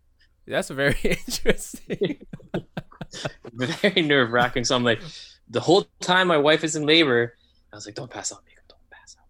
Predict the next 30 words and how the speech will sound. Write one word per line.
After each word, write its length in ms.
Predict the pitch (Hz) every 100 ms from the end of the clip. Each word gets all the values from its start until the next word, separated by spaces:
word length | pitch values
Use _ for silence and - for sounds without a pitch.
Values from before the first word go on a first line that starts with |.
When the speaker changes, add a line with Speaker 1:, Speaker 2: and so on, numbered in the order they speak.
| _
Speaker 2:
Don't 600 | - - - - - _
pass 140 | - -
out. 260 | - -
Don't 220 | - 190
pass 240 | 156 156 -
out. 60 |
You 180 | 180 160 -
can 80 | 175
do 120 | 196
this." 260 | 156 - - - - -
<laughs> 100 | 170 254 - - 269 254 - - - -
But, 340 | 202 208 180
you 80 | 170
know, 260 | 139 123 - _ _ _ _ _ -
you 480 | - _ _ - 139
know, 260 | 117 113
God-giving, 600 | 127 127 131 123 123 120
he, 520 | 131 117 113 95 95 87
and 180 | 110 117
willing 360 | 113 117 113 110
that 120 | 104 - - -
nothing 540 | 107 113 120 104 - - _ _ _ _
crazy 340 | - 107 104 104
happened 440 | 107 104 104 98 _
to 40 | 101
me. 220 | 98 107 _ _ _ _ _ _ -
Um, 420 | 104 101 101 107 _ 107
everything 320 | 107 110 107
went 160 | 107
well. 520 | 110 156 156 190 196